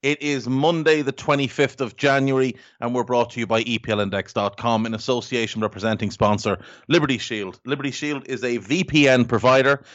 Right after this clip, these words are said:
so do check out their services at liberty shield dot com and use the code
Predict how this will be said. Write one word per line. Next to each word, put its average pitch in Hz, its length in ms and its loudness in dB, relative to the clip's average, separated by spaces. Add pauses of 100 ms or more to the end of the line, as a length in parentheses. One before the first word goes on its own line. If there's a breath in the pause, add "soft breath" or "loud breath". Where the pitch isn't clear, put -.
(120)
so - 140 -20
do 123 100 -4
check 117 240 -8
out 110 160 -2
their 110 100 -2
services 117 560 0
at 117 280 2
liberty 131 380 -2
shield 135 420 -2
dot 127 260 2
com 147 380 0 (380 soft breath)
and 117 220 0
use 127 220 0
the 123 80 -6
code 120 460 -2